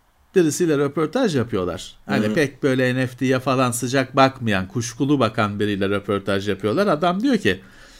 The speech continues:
Speaker 1: "Bu konuda," diyor, "devletler bile," diyor, "bana geliyor danışmaya. Çünkü," diyor, "danıştıkları herkes bu işin içinde. Hani bu
Speaker 2: Hmm.
Speaker 1: ekonomiye, e, a-, angaja olmuş, entegre olmuş kişiler.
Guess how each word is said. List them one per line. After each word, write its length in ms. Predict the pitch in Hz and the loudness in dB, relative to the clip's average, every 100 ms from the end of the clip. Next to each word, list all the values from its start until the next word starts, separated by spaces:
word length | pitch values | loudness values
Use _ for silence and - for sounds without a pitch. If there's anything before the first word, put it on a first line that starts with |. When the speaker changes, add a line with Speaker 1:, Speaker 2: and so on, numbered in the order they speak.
| - _ _ - - - _ _ - | -20 _ _ -20 -20 -20 _ _ -2
Speaker 1:
"Bu 160 | 208 | 0
konuda," 440 | 220 196 180 165 147 | 4 4 4 0 2
diyor, 280 | 147 190 214 - _ _ _ _ _ _ _ - | 2 2 -4 -16 _ _ _ _ _ _ _ -2
"devletler 760 | 139 139 147 156 160 185 180 151 | 2 4 4 0 2 0 0 0
bile," 220 | 127 117 | 0 0
diyor, 220 | 131 170 | 2 0
"bana 200 | 131 139 | 0 0
geliyor 400 | 131 113 104 95 | 0 0 0 0
danışmaya. 680 | 101 95 - 107 107 156 - - | -2 -2 -4 -2 0 0 -4 -6
Çünkü," 380 | 190 196 185 | -4 -2 -2
diyor, 260 | 160 139 117 | 2 2 2
"danıştıkları 760 | 131 165 - 185 175 175 156 | 0 0 -6 -8 -6 -4 -2
herkes 680 | 143 185 208 - 180 226 - - - | 2 4 2 2 0 0 -4 -10 -10
bu 240 | 127 220 | -2 -2
işin 280 | 190 - 185 | 0 -2 -2
içinde. 640 | 131 - 147 143 143 110 - - - - | -2 -4 -4 2 2 2 -2 -20 -20 -6
Hani 280 | 117 113 107 | -2 0 2
bu 40 | |
Speaker 2:
Hmm. 80 | 143 | 2
Speaker 1:
ekonomiye, 720 | 139 160 147 143 151 160 160 - - - - - - - | 2 2 0 0 2 2 0 -6 -20 -20 -20 -20 -18 -6
e, 220 | 113 113 | -2 -2
a-, 200 | 107 120 - _ | -4 -8 -12 _
angaja 460 | 135 139 151 156 190 | 4 4 4 6 6
olmuş, 360 | 185 127 98 104 | 6 4 0 0
entegre 460 | 131 135 165 165 | 0 2 2 6
olmuş 380 | 202 190 127 117 | 6 4 0 -6
kişiler. 600 | - 123 123 151 285 - | -4 -2 2 2 2 -4